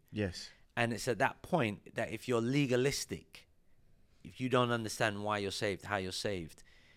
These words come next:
Speaker 2: it's at that point where you find it very discouraging. I see people,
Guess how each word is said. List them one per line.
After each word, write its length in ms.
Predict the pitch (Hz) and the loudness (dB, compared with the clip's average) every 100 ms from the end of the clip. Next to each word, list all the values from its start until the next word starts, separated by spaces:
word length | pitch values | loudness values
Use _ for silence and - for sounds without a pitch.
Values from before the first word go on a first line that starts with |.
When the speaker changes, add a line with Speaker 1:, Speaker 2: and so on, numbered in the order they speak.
| - - | -20 -10
Speaker 2:
it's 140 | - | -4
at 120 | 98 | -2
that 180 | 117 104 | -2 -2
point 220 | - 120 87 | -2 -2 -2
where 100 | 101 | -4
you 80 | |
find 320 | 95 107 104 98 | -2 0 0 0
it 60 | |
very 320 | 90 110 110 | 0 4 4
discouraging. 720 | 98 98 - 104 101 90 87 | 2 -2 0 2 2 0 -6
I 60 | 87 | -6
see 180 | - 110 | -6 -4
people, 460 | 113 107 107 104 | -6 -6 -4 -4